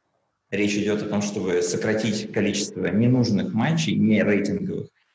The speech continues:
Кубок Лиги сюда относится, не сокращение Лиги тоже, и, соответственно, есть пространство для того, чтобы насытить, э, календарь, возможно, большим количеством международных матчей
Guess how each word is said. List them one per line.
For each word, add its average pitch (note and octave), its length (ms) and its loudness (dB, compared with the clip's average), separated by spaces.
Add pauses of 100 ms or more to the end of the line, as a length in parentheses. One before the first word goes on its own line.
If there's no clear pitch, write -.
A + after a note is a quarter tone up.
(260)
Кубок G#2+ 300 -2
Лиги D#3 240 0
сюда B2+ 260 0
относится, A#2+ 560 0
не G#2+ 560 0
сокращение G2+ 680 2
Лиги F#2 580 0 (340)
тоже, C#3 460 2 (260)
и, G#2 120 0
соответственно, G#2+ 560 0
есть G#2+ 260 0
пространство A2+ 800 -2
для G2 120 2
того, G2+ 200 2
чтобы G2+ 220 -2
насытить, G2 540 -2
э, F#2 400 2
календарь, G2+ 320 2
возможно, G2 380 0
большим G#2+ 360 2
количеством F#2+ 560 -6
международных G2 540 0
матчей C3+ 380 -2